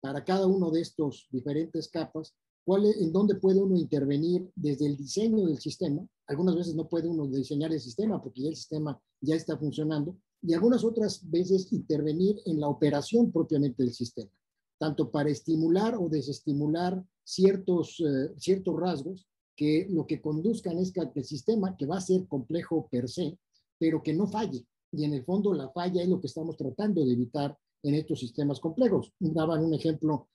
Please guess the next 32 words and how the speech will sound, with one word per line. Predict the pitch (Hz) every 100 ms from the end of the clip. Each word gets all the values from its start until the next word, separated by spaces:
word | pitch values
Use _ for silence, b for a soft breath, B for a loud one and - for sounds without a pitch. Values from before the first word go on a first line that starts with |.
| _
del | 139 135 131
Boeing | 135 165 165
siete | 165 170 147
treinta | 147 127 147
y |
siete, | 135 170 170 131
que | 127 117
como | 131 127
sabemos | 135 151 160 143
ha | 147
tenido | 147 147 151
problemas | 160 156 160 160 156
muy | 160
serios, | 175 160 175 - _ _ -
eh, | 131
siete | 180 180
ochenta | 156 135
y | 135
siete, | 156 156
perdón, | 135 156 170 185 _ _
que | 147
ha | 156 -
tenido, | 151 156 165 165 190
eh, | 135 -
pro-, | 139 139 165
es | 139
un | 180
problema | 160 151 160 151
de | 131
un | 147
sistema | - - 156 156
complejo. | - 165 180 156 190